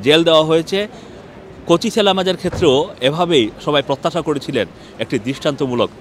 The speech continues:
শাস্তি। এই হচ্ছে ব্রিটিশ বাংলাদেশি স্কুল শিক্ষিকা সাবিনা নেসার হত্যা মামলার যে রায় ঘোষণা করা হয়েছে, সেই রায়ের যে, আহ, আহ, তথ্যগুলো আমাদের কাছে ছিল, এই, সেই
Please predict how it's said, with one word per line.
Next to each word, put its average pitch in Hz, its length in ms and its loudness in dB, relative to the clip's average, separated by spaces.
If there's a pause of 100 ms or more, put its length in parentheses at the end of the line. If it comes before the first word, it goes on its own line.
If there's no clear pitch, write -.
(180)
শাস্তি। 131 300 -2 (420)
এই 165 160 6
হচ্ছে 196 320 -2 (760)
ব্রিটিশ 160 260 0
বাংলাদেশি 170 400 0
স্কুল 196 260 -4
শিক্ষিকা 160 420 -4 (300)
সাবিনা 151 260 -2
নেসার 156 280 -2 (340)
হত্যা 151 240 0
মামলার 170 320 0
যে 156 120 0
রায় 143 180 2
ঘোষণা 139 360 -6
করা 165 180 -2
হয়েছে, 170 360 -4 (260)
সেই 151 280 0 (100)
রায়ের 147 380 0
যে, 156 140 0 (100)
আহ, - 0 - (800)
আহ, 117 180 2 (100)
তথ্যগুলো 165 400 -2
আমাদের 156 220 0
কাছে 160 200 -6
ছিল, 170 200 -4 (440)
এই, 127 180 2
সেই 143 240 -2